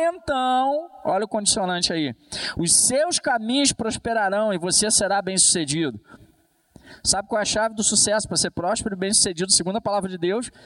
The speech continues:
Meditar e praticar a palavra dia e noite. Não tem outra.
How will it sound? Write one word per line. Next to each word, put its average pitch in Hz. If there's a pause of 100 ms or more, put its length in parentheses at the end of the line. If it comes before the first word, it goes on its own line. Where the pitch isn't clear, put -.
(180)
Meditar 185
e 220
praticar 202
a 208
palavra 180
dia 170
e -
noite. 165 (1500)
Não 214
tem 240
outra. 214